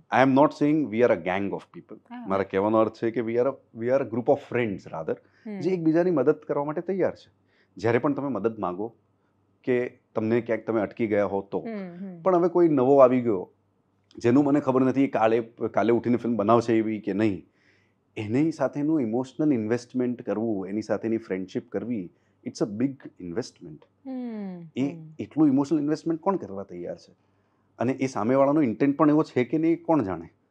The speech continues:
Speaker 1: એટલે અમે લોકો તો અમારી એકબીજાની મદદ કરતા રહેતા હોઈએ છીએ.
Speaker 2: હમ,
Speaker 1: હવે જેમ
Speaker 2: હમ.
Speaker 1: કસુંબોની તમે વાત કરી.
Speaker 2: હમ.
Speaker 1: અ, સરાહનીય એનો, અ, એનો અટેમ્પ્ટ, બધું જ
Speaker 2: યસ.
Speaker 1: બરાબર છે. પણ also મેં તો વિજયને કહ્યું પણ છે કે હવે આપણી ઓડિયન્સ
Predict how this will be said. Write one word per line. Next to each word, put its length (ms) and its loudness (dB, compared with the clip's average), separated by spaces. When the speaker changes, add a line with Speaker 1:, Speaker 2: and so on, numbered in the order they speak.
Speaker 1:
એટલે 240 0
અમે 300 -4
લોકો 400 -2
તો 80 4
અમારી 240 0
એકબીજાની 340 0
મદદ 180 0
કરતા 340 2
રહેતા 220 0
હોઈએ 240 -6
છીએ. 100 -10
Speaker 2:
હમ, 60 -8
Speaker 1:
હવે 80 -2
જેમ 120 2
Speaker 2:
હમ. 60 -2
Speaker 1:
કસુંબોની 480 2
તમે 180 -4
વાત 300 -6
કરી. 200 -18
Speaker 2:
હમ. 220 -14
Speaker 1:
અ, 360 0
સરાહનીય 680 4
એનો, 360 0
અ, 400 -2
એનો 200 0
અટેમ્પ્ટ, 400 0
બધું 300 6
જ 20 4
Speaker 2:
યસ. 80 0
Speaker 1:
બરાબર 300 4
છે. 140 -18
પણ 160 4
also 340 4
મેં 160 4
તો 220 -2
વિજયને 320 2
કહ્યું 220 4
પણ 160 0
છે 80 -6
કે 120 -6
હવે 140 4
આપણી 220 2
ઓડિયન્સ 480 0